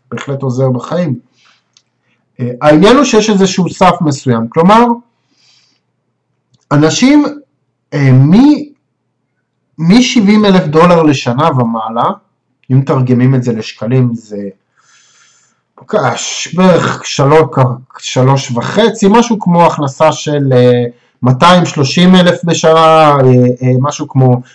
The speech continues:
עשרים אלף שקל לחודש, משהו כזה. אה, האנשים שהם מתחת לשבעים אלף דולר, החיים שלהם כנראה באמת יותר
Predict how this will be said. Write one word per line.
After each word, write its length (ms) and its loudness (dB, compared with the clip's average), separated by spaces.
עשרים 360 2
אלף 220 2
שקל 320 -4
לחודש, 560 0
משהו 280 -6
כזה. 420 0
אה, 400 2
האנשים 600 0
שהם 220 0
מתחת 500 -2
לשבעים 520 -2
אלף 200 0
דולר, 460 2
החיים 340 2
שלהם 380 2
כנראה 320 2
באמת 480 2
יותר 240 -4